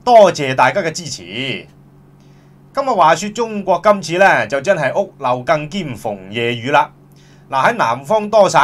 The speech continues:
啊，就出現咗暴雨而引發嘅水災啊。至於喺東北呢，啊，就見到蝗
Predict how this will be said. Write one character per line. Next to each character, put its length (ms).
啊， 180
就 160
出 140
現 240
咗 200
暴 280
雨 400
而 100
引 120
發 220
嘅 120
水 240
災 240
啊。 260
至 120
於 180
喺 140
東 200
北 160
呢， 240
啊， 180
就 140
見 200
到 100
蝗 360